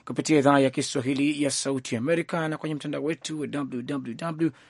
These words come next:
dot v o a swahili dot com. Leo hii mada yetu tunashughulika na kumulika udhalilishaji wa kingono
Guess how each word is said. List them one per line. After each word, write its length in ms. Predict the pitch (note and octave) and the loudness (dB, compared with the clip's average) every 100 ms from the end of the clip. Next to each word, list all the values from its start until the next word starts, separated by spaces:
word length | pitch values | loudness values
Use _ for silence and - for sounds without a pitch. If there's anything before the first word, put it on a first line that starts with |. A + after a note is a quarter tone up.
| _ - | _ -8
dot 260 | B2 B2 C3 | -4 -4 -2
v 120 | C3+ | 0
o 40 | |
a 60 | C3+ | 0
swahili 380 | B2+ A#2 B2 A2+ | 0 -2 0 -2
dot 240 | A2+ - | -6 -12
com. 440 | - - G2 B1 G#2+ | -8 -6 -6 -10 -8
Leo 140 | C#3+ D3 | -8 -4
hii 300 | A3 A3 F3+ | 0 0 0
mada 200 | B2+ A#2 | -2 0
yetu 260 | C#3+ C#3 | 0 -2
tunashughulika 640 | A#2+ A2 - - G#3 F#3 - - _ - | -6 -8 -8 -8 -4 -4 -4 -10 _ -10
na 180 | A2 A#2 | -6 -6
kumulika 600 | - E3+ F#3 F3+ - - | -6 -4 -4 -4 -8 -10
udhalilishaji 1040 | G#2+ B2+ B2+ B2 - C3+ C3+ C3 C3+ - | -6 -4 -2 -4 -4 -2 0 2 0 -2
wa 220 | A#2+ B2 B2 | -4 -6 -6
kingono 680 | B2 G2+ F2+ G3+ G3 E3+ | -6 -6 0 4 6 6